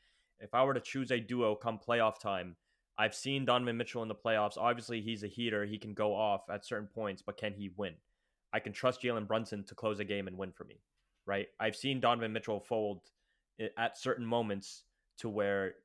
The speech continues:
games were not closed out, and the Jazz have had multiple times where they've had a lead in a series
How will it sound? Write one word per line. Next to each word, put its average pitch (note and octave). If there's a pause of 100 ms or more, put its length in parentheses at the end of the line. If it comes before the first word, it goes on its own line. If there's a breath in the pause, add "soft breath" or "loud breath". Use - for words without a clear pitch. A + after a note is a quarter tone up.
(120)
games A#2
were A2+
not A2
closed A#2
out, G2+
and G#2
the G#2+
Jazz B2
have A2+
had G#2
multiple A#2+
times A#2
where G#2
they've A2+
had A#2+
a G#2
lead G#2+
in G#2
a G2+
series G2+